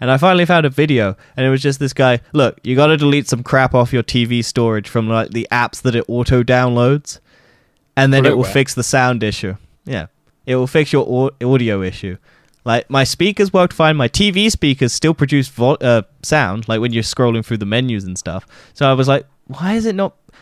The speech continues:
Speaker 1: like, every time I Chromecast something, my PlayStation didn't make a noise. Like, you could plug it in with the headset and it would make noises, but when you unplug the headset, the T V didn't make a noise. It didn't connect to the, um, it was connected to the Bluetooth, the speaker, but it just wouldn't produce <laughs> sound.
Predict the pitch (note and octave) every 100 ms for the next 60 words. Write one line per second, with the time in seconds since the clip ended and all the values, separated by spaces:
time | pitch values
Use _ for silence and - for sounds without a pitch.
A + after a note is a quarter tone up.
0 | _ B2 B2 D3+ E3 E3 E3+ C#3+ - C#3
1 | C#3 C#3+ C3+ C#3+ C3 C3+ A2+ C3+ C3 C3
2 | C#3 C3 C3+ C3 C3+ C3 C3 A#2+ A#2+ A#2+
3 | A#2+ A#2+ - - _ _ _ A#2+ B2 B2
4 | C3 D3+ D#3 C#3 C3 G#2+ B2+ B2 B2 G#2+
5 | G#2 G#2+ E2+ G#2 G2+ G2 G2 - A2 A#2
6 | G#2+ A#2+ A#2+ A2 G#2 G#2 G#2+ G#2+ - -
7 | A#2+ A2+ G#2+ G2 F#2 G2+ G#2+ G#2 F#2+ -
8 | A#2+ A2 A2 G#2+ - A2 G2+ G2+ G2 G2
9 | F#2+ F#2 _ _ _ _ _ _ _ A#2
10 | A#2+ - C#3+ G3+ - B2+ C#3+ C#3 G#2+ B2+
11 | - A#2 - A#2 - C3+ D3 G2+ F#2 -
12 | _ _ - G#2 G#2 A#2 A2 B2+ A2+ -
13 | A2+ A2 - B2+ - C3+ A#2